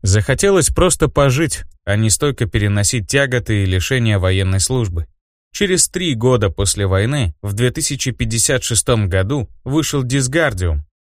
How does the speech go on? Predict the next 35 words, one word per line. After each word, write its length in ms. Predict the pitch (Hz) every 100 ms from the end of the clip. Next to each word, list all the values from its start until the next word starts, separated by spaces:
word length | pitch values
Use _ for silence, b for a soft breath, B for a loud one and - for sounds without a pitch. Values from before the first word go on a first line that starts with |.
| _
Игру 380 | 113 120 170 170
с 100 | -
полным 380 | 156 156 143 127
погружением, 880 | 123 110 117 113 170 131 101 85 78
анонсированную 880 | 107 127 123 - 151 131 117 113 113
за 180 | 101 117
несколько 500 | 123 - 113 92 107
лет 240 | 113 101
до 140 | 90 90
войны, 500 | 92 92 151 117 82
ждали 420 | 101 110 160 160
не 160 | 131 123
только 380 | 165 175 143 123
геймеры, 580 | 107 151 147 104 85 80
но 180 | 82
и 180 | 92 92
весь 360 | 82 98 117 -
мир. 300 | 143 131 - _ _ _ -
Во 160 | 120
время 320 | 135 202 185 156
Третьей 360 | 175 175 151
мировой 460 | 131 117 123 170 113
они 220 | 110 127
подзабыли, 760 | - 117 120 123 165 147 85 - -
но, 220 | 131 156
как 240 | - 123 104
оказалось, 680 | 101 98 131 160 143 -
работа 520 | - 104 107 151 - 127
над 200 | 113 98
игрой 300 | 92 131 131
не 120 | 110
прекращалась 840 | 113 104 95 87 - 104 104 -
ни 120 | 107
на 180 | 101 92
день. 260 | 95 101